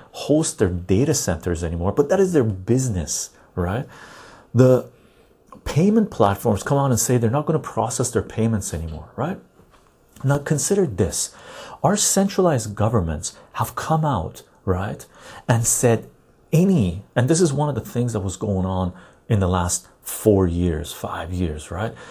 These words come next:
There were bakeries coming out that when L-, the L G B T community, there was, uh, gay couples, lesbian couples, doesn't make a difference, right? And gang, if you know me, you <laughs> followed my work, you know where I stand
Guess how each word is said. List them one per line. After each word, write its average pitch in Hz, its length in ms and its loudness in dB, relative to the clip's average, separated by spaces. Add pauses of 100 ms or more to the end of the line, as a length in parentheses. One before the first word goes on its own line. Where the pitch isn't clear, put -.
(140)
There 127 140 6
were 127 100 6
bakeries 131 680 0
coming 95 340 -4
out 92 320 -4 (320)
that 113 260 2 (300)
when 117 400 6 (380)
L-, 127 140 6
the 117 200 0
L 151 200 6
G 143 120 2
B 156 140 2
T 147 180 0
community, 110 540 2
there 95 100 2
was, 95 220 4 (340)
uh, 98 280 -2 (300)
gay 127 180 6
couples, 90 600 0
lesbian 101 600 2
couples, - 280 -6
doesn't 170 220 4
make 107 120 2
a 98 60 0
difference, 87 400 -2
right? 113 180 0
And 147 480 -6
gang, 160 280 0
if 123 180 -6
you 165 100 2
know 147 280 0
me, 151 240 -2
you 139 220 2
<laughs> 135 160 -4
followed 135 320 -6
my 127 160 2
work, 143 320 2 (240)
you 170 160 4
know 147 220 2
where 113 240 2
I 95 60 2
stand 107 440 -2